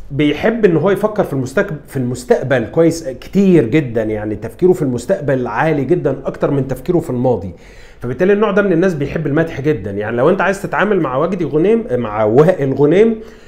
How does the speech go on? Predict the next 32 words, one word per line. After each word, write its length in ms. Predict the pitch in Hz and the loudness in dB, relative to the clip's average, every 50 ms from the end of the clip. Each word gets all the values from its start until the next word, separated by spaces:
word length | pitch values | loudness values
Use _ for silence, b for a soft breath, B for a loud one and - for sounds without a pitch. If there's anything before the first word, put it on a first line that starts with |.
| B B B B B - | B B B B B -6
آه، 360 | 123 123 123 123 123 123 123 | -4 -2 0 0 2 2 2
لو 180 | 123 123 123 123 | 2 2 0 0
قعدت 480 | 120 120 127 123 143 180 214 214 - | 0 -2 0 2 2 2 2 2 0
تمدحه 640 | - 151 170 160 143 135 139 220 226 - 226 233 233 - - - - 104 107 | 0 2 2 2 2 4 4 4 4 4 2 0 0 -2 -6 -14 -14 -4 2
ده 160 | 151 156 170 | 4 4 4
هيخليه 420 | 160 160 147 - - 139 139 160 | 4 2 0 -2 -2 -2 0 0
انه 240 | 175 170 156 139 123 | 2 4 4 4 4
يحبك 360 | 123 - - 131 117 117 117 | 2 2 2 0 2 0 -2
جدًا 420 | 107 131 127 123 113 120 113 113 107 | 0 0 0 0 0 -2 -2 0 -2
ويحترمك 500 | 110 110 - - - 127 131 123 113 95 | -2 -4 -4 -2 0 2 2 2 2 0
جدًا، 280 | 95 135 127 110 120 | 0 0 0 0 0
يعني 260 | 117 117 107 117 113 - | 0 0 0 -2 -4 -4
حاجه 200 | - - 165 165 151 | -2 0 2 2 4
زي 160 | 127 135 131 | 4 4 2
كده 180 | - 160 147 | 2 2 2
بتبسطه 500 | 135 - - 107 - - - - - 127 | 0 0 -2 -8 -4 -2 0 0 2 2
قوي، 240 | 117 131 127 110 101 | 4 4 4 4 2
يعني 200 | 95 87 80 82 - B B B B B | 0 -2 -6 -8 -12 B B B B B
لانه 160 | 120 139 147 | 0 2 2
بيحس 340 | 135 135 - - 202 196 - | 2 2 0 0 -2 0 0
ان 120 | 160 147 | 0 0
في 140 | - - 190 | 0 -2 -4
حد 280 | - - 196 185 156 151 | -2 -2 -2 -2 -2 -2
بيقدر 560 | 123 131 131 135 - 190 190 151 143 135 123 | -2 -4 -4 -4 -2 -2 -2 0 0 0 0
المشاعر 520 | 123 117 113 110 - - 165 143 127 123 | 0 -2 -4 -4 -2 0 0 0 0 0
بتاعته 420 | 107 98 - 117 98 92 - - 82 - - - | -2 -4 -4 -4 -4 -6 -6 -10 -14 -10 -4 -2
او 80 | 127 | -2
بيقدر 380 | 127 131 147 151 160 135 135 120 | 0 0 0 0 0 0 0 -2
شغله 480 | - - 151 135 117 127 120 117 117 123 | -2 -2 -2 -2 0 0 -2 -2 0 0
او 120 | 143 143 | 0 0
بيقدر 460 | 120 127 123 - 143 127 120 117 113 | 0 -2 -4 -4 -4 -2 0 0 -2
تعبه. 400 | 98 - 113 98 92 95 85 87 | 0 -2 -4 -2 -2 -4 -6 -8